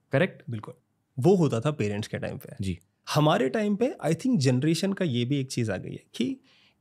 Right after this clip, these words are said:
Speaker 2: एक सेफ्टी एसेट्स पेरेंट्स ने बना रखा है। आप अठारह, उन्नीस, बीस साल से कमाने लग गए हो, salaries are much higher, आपके बेसिक नीड्स सारे कवर है, because पेरेंट्स ने कवर कर रखे हैं, और, अ, अ, डिजिटल कंजम्पशन बढ़ गया है,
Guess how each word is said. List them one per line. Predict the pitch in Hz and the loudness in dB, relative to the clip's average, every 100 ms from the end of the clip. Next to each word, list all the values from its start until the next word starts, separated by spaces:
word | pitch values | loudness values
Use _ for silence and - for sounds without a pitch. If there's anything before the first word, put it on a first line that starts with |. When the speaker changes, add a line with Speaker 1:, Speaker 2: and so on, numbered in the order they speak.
| 202 | 0
Speaker 2:
एक | 240 - | 2 4
सेफ्टी | 208 196 - 220 | 4 4 4 4
एसेट्स | 190 226 - | 4 2 2
पेरेंट्स | - 151 180 202 | 2 4 4 4
ने | |
बना | 175 143 | 6 6
रखा | 139 127 120 | 4 2 -2
है। | 127 - _ _ _ _ - | -4 -8 _ _ _ _ 2
आप | 131 139 - - | 2 2 -2 -2
अठारह, | 131 135 156 | 0 2 4
उन्नीस, | 151 151 139 | 6 6 4
बीस | 120 123 - | 4 2 4
साल | 135 131 | 2 2
से | 131 | 0
कमाने | 117 98 110 | 0 0 0
लग | 120 101 | 0 -2
गए | 101 | -4
हो, | 98 - _ _ _ | -6 -10 _ _ _
salaries | - - 113 123 143 147 143 | -2 0 2 4 6 6 4
are | 135 | 4
much | 120 117 | 2 2
higher, | 104 104 107 - | -2 -2 -2 0
आपके | 143 180 | 0 0
बेसिक | 180 131 123 190 | 0 0 0 0
नीड्स | 160 147 - | 0 0 -2
सारे | 117 | -4
कवर | 117 104 101 | -4 -6 -6
है, | - - _ _ - | -10 -18 _ _ -8
because | 110 117 | -6 -4
पेरेंट्स | 117 107 110 | -2 0 0
ने | 113 | 0
कवर | 104 104 | -2 -4
कर | - - | -4 -6
रखे | - - | -8 -12
हैं, | - _ - - - _ _ _ _ _ - | -16 _ -20 -20 -20 _ _ _ _ _ 4
और, | 123 123 117 | 6 4 2
अ, | 110 107 101 98 - _ _ 107 | 2 2 0 -4 -10 _ _ -4
अ, | 101 | -2
डिजिटल | 107 131 131 156 156 | 0 2 4 4 4
कंजम्पशन | 131 120 135 131 139 | 2 4 2 4 4
बढ़ | 107 | 2
गया | 101 | 0
है, | 98 | -2